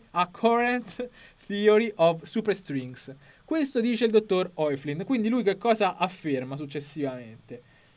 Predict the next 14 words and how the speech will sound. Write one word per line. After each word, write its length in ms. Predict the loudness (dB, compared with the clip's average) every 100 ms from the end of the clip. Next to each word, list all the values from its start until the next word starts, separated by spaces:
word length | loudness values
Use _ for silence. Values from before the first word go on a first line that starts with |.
| _ _ _ _ _ 0
Che 260 | 6 8 8
pensa 340 | 4 2 0
che 260 | 0 2 4
la 180 | 2 6
teoria 320 | 6 6 2
delle 260 | 2 0
categorie 960 | 0 0 2 4 6 4 4 4 6 2
possa, 720 | 0 -4 -4 -2 2 2 0 -6 _ _ _
eh, 800 | -6 -4 -2 -2 -2 -4 -6 -8
insomma, 420 | -4 -2 0 0
essere 400 | 0 -4 -4 -6
correlata 600 | -2 0 4 4 4 2
in 100 | 0
maniera, 600 | -4 -2 0 0 0 -2